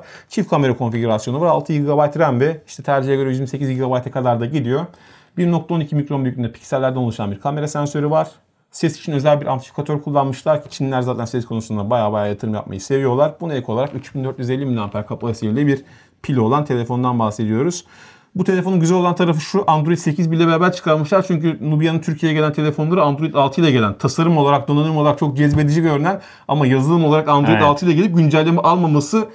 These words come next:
Speaker 1: kuvvetle muhtemel görünen telefonlardı. Şimdi en azından sekiz bir ile çıkacağı için bu bir süre
Speaker 2: Bir
Speaker 1: gider.
Speaker 2: avantajı olacak. Şimdi ben son olarak şu notu da ekleyeyim. Huawei tarafını da P yirmi Lite'ın dün Türkiye lansmanına katıldık. Biz bu çekim yapıldığı tarih itibariyle.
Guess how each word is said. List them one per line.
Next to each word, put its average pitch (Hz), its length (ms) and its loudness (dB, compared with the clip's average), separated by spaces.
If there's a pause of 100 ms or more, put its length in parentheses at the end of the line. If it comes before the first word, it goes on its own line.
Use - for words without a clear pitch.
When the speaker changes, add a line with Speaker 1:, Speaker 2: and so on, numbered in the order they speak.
(180)
Speaker 1:
kuvvetle 165 320 0
muhtemel 175 460 4
görünen 131 280 2
telefonlardı. 123 800 2 (220)
Şimdi 180 220 0
en 175 40 2
azından 175 180 2
sekiz 170 340 -2
bir 175 60 2
ile 170 100 4
çıkacağı 196 360 0
için 147 220 2
bu 208 200 0 (640)
bir 196 60 0
süre 175 160 2
Speaker 2:
Bir - 40 4
Speaker 1:
gider. 156 240 6
Speaker 2:
avantajı 139 520 2
olacak. 110 380 0 (320)
Şimdi 165 400 0
ben 165 140 4
son 175 200 -2
olarak 175 260 4
şu 170 120 -8
notu 170 220 -2
da 180 80 2
ekleyeyim. 160 420 -2
Huawei 160 440 0
tarafını 170 460 -2
da 180 120 0
P 165 120 0
yirmi 160 340 0
Lite'ın 156 520 0
dün 143 280 -4
Türkiye 143 320 -2
lansmanına 143 500 0
katıldık. 110 480 -6
Biz 104 120 -6
bu 104 40 -8
çekim 110 340 -6
yapıldığı 107 420 -4
tarih 101 300 2
itibariyle. 101 800 -2